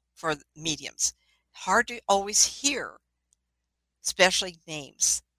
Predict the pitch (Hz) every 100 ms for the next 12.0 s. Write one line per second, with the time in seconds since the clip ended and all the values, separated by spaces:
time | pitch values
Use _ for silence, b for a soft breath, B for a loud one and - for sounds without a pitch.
0 | _ - 190 190 233 285 339 247 185 220
1 | 240 240 214 185 - 175 180 196 - -
2 | 156 165 156 156 156 151 139 _ - -
3 | - _ _ _ _ _ - 196 196 -
4 | 160 143 143 - 160 - 120 110 - _
5 | _ _ 160 180 240 311 - _ - 160
6 | 170 160 - 156 233 247 123 151 - -
7 | _ _ _ _ _ _ 262 359 381 302
8 | 226 - - 208 233 226 - - - -
9 | _ 220 226 _ _ - 240 311 370 349
10 | 220 202 226 - _ _ _ _ _ 254
11 | 277 254 - 220 214 220 214 175 139